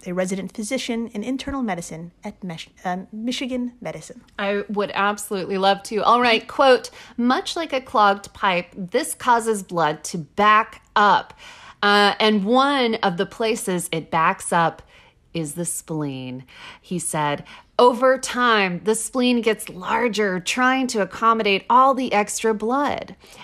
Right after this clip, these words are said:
Speaker 2: As the spleen gets bigger, the ligaments surrounding it can get stretched out, allowing the spleen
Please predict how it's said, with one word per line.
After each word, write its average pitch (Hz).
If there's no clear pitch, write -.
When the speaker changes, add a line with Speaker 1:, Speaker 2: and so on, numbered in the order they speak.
Speaker 2:
As 214
the 226
spleen 294
gets 220
bigger, 208
the 226
ligaments 277
surrounding 247
it 214
can 202
get 180
stretched -
out, 160
allowing 240
the 247
spleen 220